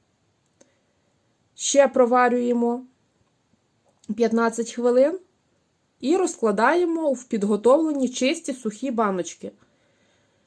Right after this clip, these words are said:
Нічого не стерилізуємо, не закутуємо, просто закрили металевими кришками або ось такими, е,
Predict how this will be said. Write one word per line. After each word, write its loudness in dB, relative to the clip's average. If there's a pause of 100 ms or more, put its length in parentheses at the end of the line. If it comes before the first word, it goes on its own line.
(580)
Нічого 4
не 2
стерилізуємо, 0
не 4
закутуємо, 0
просто 0 (540)
закрили 0
металевими -2
кришками -2
або 0
ось -2
такими, -4 (840)
е, -4